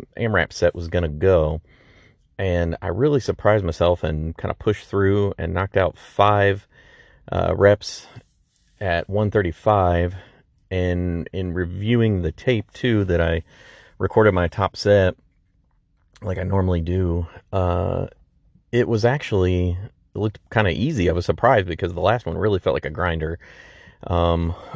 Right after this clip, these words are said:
<clears throat> excuse me. So I knocked those out, uh, knocked out some incline dumbbell press, uh, to help with benching down the road, and then, uh,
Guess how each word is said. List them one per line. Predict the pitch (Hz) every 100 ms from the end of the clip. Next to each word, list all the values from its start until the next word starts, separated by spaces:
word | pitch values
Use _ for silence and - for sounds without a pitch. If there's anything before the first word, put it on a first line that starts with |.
| - -
<clears throat> | -
excuse | 147 110 170 117
me. | 85 73 - _ _ - _ _ _ _ _
So | - 95 95 87 82 - - - -
I | 85 98
knocked | 110 123 131
those | 120 113
out, | 113 113 - -
uh, | 95 90 90
knocked | 101 104 113
out | -
some | 87 98
incline | 104 101 95 95 90 85 _ _ _ 104
dumbbell | 117 113
press, | 104 110 104 104 - - - _
uh, | 98 98 - -
to | 95
help | 98 92
with | 90 -
benching | - 101 98 98
down | 92 92
the | 92
road, | 92 92 92 _ - - - - - -
and | 90 90
then, | 87 87 85 82
uh, | 82 82 82